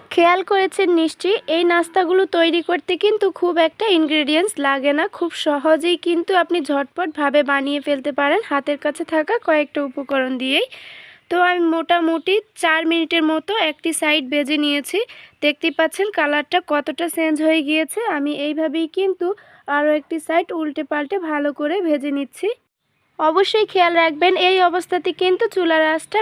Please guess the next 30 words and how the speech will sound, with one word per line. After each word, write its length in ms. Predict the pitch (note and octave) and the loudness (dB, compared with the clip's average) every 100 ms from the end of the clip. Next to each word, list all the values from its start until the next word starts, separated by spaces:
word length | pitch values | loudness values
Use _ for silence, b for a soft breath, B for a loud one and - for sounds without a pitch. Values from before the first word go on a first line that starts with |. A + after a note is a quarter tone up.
| F#4 | 2
মিডিয়াম 340 | D#4+ D4 D#4+ D#4 D4+ | 2 2 4 4 0
লোতেই 280 | - F4 G4+ | 2 0 0
থাকবে, 280 | D4+ D4 C4+ D#4 | -2 -2 0 2
এটা 140 | E4+ E4 | 2 0
হাই 160 | D4+ C#4+ D4+ | 0 0 0
করা 180 | D4 C#4+ | 0 2
যাবে 200 | C#4+ C#4 D4 | 0 2 0
না। 60 | G#4+ D#4+ | 2 0
হাই 120 | D4 D4+ | 0 0
করলে 220 | D4+ D4+ D4+ | 0 0 0
কিন্তু 200 | D#4 G4+ F4+ | 0 2 2
উপরের 260 | E4 D#4+ D#4 | 2 2 4
লেয়ারটা 460 | D4 D4 D4 - F#4 - | 2 2 0 0 -2 0
চেঞ্জ 220 | E4 D#4 D4+ D#4 | 0 0 2 2
হয়ে 140 | D4 C4 | 2 2
যাবে 220 | C4+ C4+ A4 B B B - | 0 0 -2 B B B -4
কালারটা, 480 | D4 C#4+ C#4+ - G4+ G#4 | -2 0 -2 -2 -2 2
but 160 | E4+ - - | 0 0 -2
কিন্তু 200 | D#4+ D4+ C#4+ | 0 0 -2
ভিতর 240 | D4 D#4 C4+ | 0 -2 -2
থেকে 180 | D4+ C#4+ E4 D4+ | -2 0 0 0
একটা 220 | - D4+ - | -4 -6 -4
ক্রিসপি 380 | D#4+ E4+ - E4+ D4 | -4 -4 -2 0 0
বা 80 | D4 - | 0 0
সেদ্ধ 240 | D4+ B3 D#4+ | 0 0 2
হয়ে 180 | D#4 D4 C#4 | 4 2 2
যাওয়া 200 | C#4 F#4 - | 2 0 0
সেটা 220 | C#4 C#4+ C4 | -2 -2 0
হবে 240 | C4+ C4+ | 0 0
না, 60 | C#4 | 0